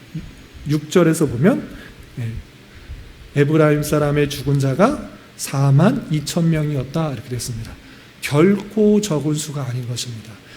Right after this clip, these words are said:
한 지파에 장정이 사만 이천 명이 죽었다?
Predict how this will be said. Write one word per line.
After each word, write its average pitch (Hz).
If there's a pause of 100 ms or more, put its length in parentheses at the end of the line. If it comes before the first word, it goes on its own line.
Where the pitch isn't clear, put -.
한 233
지파에 175 (280)
장정이 170
사만 160
이천 151
명이 147
죽었다? 139